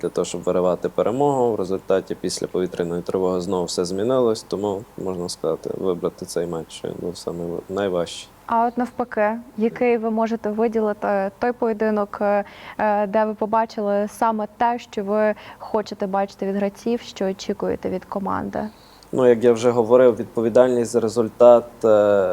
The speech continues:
Speaker 1: на молодих гравців, вона, вона тисне завжди.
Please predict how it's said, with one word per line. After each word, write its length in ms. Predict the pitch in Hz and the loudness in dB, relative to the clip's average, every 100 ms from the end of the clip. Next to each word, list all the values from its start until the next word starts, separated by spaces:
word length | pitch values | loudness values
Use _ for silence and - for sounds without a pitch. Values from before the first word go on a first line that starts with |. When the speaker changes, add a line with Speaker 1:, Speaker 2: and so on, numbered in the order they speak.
| 90 50 101 | 0 -2 -2
Speaker 1:
на 100 | 104 | 0
молодих 400 | 104 107 110 101 | 2 2 2 2
гравців, 520 | 104 95 - 110 98 | 0 0 -2 0 0
вона, 460 | 95 92 98 98 - | 0 0 2 0 0
вона 260 | 52 101 101 | -4 -2 -2
тисне 420 | - 104 - 98 | 0 -2 -2 -2
завжди. 580 | 104 95 95 90 82 | 0 -2 -2 -2 -2